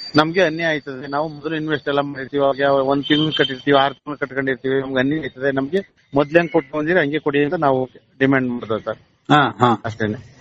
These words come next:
Speaker 2: ಈ-, ಈ-, ಈಗ ನಿಮ್ಗೆ ಈಗ ಈ ಏಳು ಪರ್ಸೆಂಟ್ ಕಮ್ಮಿ ಆದ್ರೆ ಉದಾಹರಣೆಗೆ,
Speaker 1: ಹ್ಮ್.
Speaker 2: ಆ,
Speaker 1: ಹ್ಮ್.
Speaker 2: ಒಂದು ಯಾರೋ ಒಬ್ರಿಗೆ ಐದು ಲಕ್ಷ ನಿಮ್ಗೆ, ಆ, ಇನ್ಶೂರೆನ್ಸ್
Speaker 1: ಸರ್,
Speaker 2: ಮಾಡ್ಸಿದ್ರೆ
Speaker 1: ಐದು ಲಕ್ಷ, ಐದು ಲಕ್ಷಕ್ಕೆ ನಾನು
Speaker 2: ಹಾ.
Speaker 1: ಅವ್ರು ಕಟ್ಟದ, ಕಟ್ಟದ್ದೇ ಒಂದು ಮೂರು ಲಕ್ಷ,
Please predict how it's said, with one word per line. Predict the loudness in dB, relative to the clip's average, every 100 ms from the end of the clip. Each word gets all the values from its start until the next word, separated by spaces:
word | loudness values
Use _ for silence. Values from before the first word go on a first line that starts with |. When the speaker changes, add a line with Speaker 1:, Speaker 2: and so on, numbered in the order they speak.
| 2
Speaker 2:
ಈ-, | 4 4
ಈ-, | 4 6 6
ಈಗ | 6 6 6
ನಿಮ್ಗೆ | 6 6 6 4 4 4
ಈಗ | 6 6 6
ಈ | 4 4 8
ಏಳು | 8 8 6
ಪರ್ಸೆಂಟ್ | 4 4 2
ಕಮ್ಮಿ | 2 4 4
ಆದ್ರೆ | 4 4 2 4 4
ಉದಾಹರಣೆಗೆ, | 4 4 4 4 4 4 4
Speaker 1:
ಹ್ಮ್. | 4 0 -4 _
Speaker 2:
ಆ, | 6 8 8
Speaker 1:
ಹ್ಮ್. | 8
Speaker 2:
ಒಂದು | 6 6
ಯಾರೋ | 6 8 6 6
ಒಬ್ರಿಗೆ | 6 6 6 6
ಐದು | 6 4 2
ಲಕ್ಷ | 2 2 4
ನಿಮ್ಗೆ, | 4 6 6 6
ಆ, | 6 8 8 8 8 6
ಇನ್ಶೂರೆನ್ಸ್ | 6 6 6 6 4
Speaker 1:
ಸರ್, | 6
Speaker 2:
ಮಾಡ್ಸಿದ್ರೆ | 4 6 4 4 4
Speaker 1:
ಐದು | 4
ಲಕ್ಷ, | 2 -2 -16 -2
ಐದು | 0 0 0
ಲಕ್ಷಕ್ಕೆ | 0 0 -4 2 4 6
ನಾನು | 4 4
Speaker 2:
ಹಾ. | 4
Speaker 1:
ಅವ್ರು | 4 2
ಕಟ್ಟದ, | -2 -2 2 2 2
ಕಟ್ಟದ್ದೇ | -2 -2 -2
ಒಂದು | 0 2 2 2
ಮೂರು | 2 2
ಲಕ್ಷ, | 0 -2